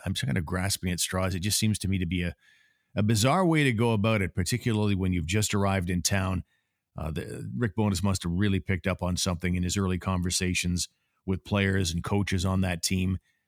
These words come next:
that, uh, he felt he had to do something rash. But to me, you know, just stripping the guy of the C, that if,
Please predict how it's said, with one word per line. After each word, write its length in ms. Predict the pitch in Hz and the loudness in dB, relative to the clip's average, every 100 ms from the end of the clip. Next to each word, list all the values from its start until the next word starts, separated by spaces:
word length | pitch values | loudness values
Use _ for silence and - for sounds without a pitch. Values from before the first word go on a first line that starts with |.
| _ | _
that, 300 | 90 87 - | -4 -4 -2
uh, 60 | 87 | -2
he 120 | 90 | -2
felt 300 | 92 98 90 | -2 -2 0
he 100 | 92 | -2
had 160 | 90 87 | -2 -2
to 80 | 82 | -2
do 160 | 92 | 0
something 420 | - 90 - 87 | 0 0 0 -2
rash. 600 | 85 95 101 104 107 - - _ _ _ | 0 0 2 2 0 -2 -8 _ _ _
But 100 | 87 | -4
to 100 | 85 | -2
me, 360 | 95 101 98 85 _ _ _ _ - | 0 0 0 -4 _ _ _ _ -10
you 100 | 82 | -8
know, 160 | 78 - _ _ - | -8 -12 _ _ -2
just 160 | 107 | 0
stripping 380 | - 104 95 104 | 0 0 0 2
the 80 | 101 | 2
guy 180 | 98 101 | 2 2
of 100 | 92 | 0
the 80 | 92 | 0
C, 200 | 101 98 | 2 2
that 240 | 98 - _ - | 0 -4 _ -12
if, 340 | - 127 101 | -4 -2 -2